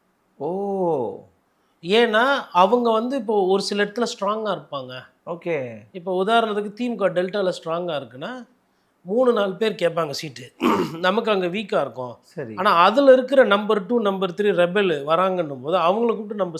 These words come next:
Speaker 2: சின்னத்துல கொடுக்கும்போது, நம்ம சான்ஸ் பெட்டரா இருக்கும்.
Speaker 1: ஓகே.
Speaker 2: இது கடைசி நேரத்துல பண்ண வேண்டிய விஷயம்.
Speaker 1: It's a strategy.
Speaker 2: It's a strategy.
Speaker 1: ஓகே.
Speaker 2: ஒரு சில தொகுதியில வந்து வேட்பாளர் முன்னாடியே அறிவிக்க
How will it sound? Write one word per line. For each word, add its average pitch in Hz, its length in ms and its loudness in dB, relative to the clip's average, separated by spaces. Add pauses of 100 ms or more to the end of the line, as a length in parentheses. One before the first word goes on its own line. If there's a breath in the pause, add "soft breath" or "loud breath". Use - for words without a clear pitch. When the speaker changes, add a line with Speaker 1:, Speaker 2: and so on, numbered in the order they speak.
Speaker 2:
சின்னத்துல 196 300 -6
கொடுக்கும்போது, 147 380 -10
நம்ம 147 200 -12
சான்ஸ் 170 440 -12
பெட்டரா 143 240 -14
இருக்கும். 117 280 -18 (500)
Speaker 1:
ஓகே. 143 340 -12 (120)
Speaker 2:
இது 208 200 -8
கடைசி 240 440 -4
நேரத்துல 185 380 -4
பண்ண 160 200 -8
வேண்டிய 135 260 -10
விஷயம். 127 400 -16
Speaker 1:
It's 247 220 -4
a 208 60 8
strategy. 135 400 -2
Speaker 2:
It's - 120 -14
a 220 40 -6 (120)
strategy. 156 440 -2
Speaker 1:
ஓகே. 143 380 -16
Speaker 2:
ஒரு 254 220 0
சில 254 200 -2
தொகுதியில 233 440 0
வந்து 208 200 0
வேட்பாளர் 196 520 0
முன்னாடியே 185 400 -4
அறிவிக்க 165 420 -6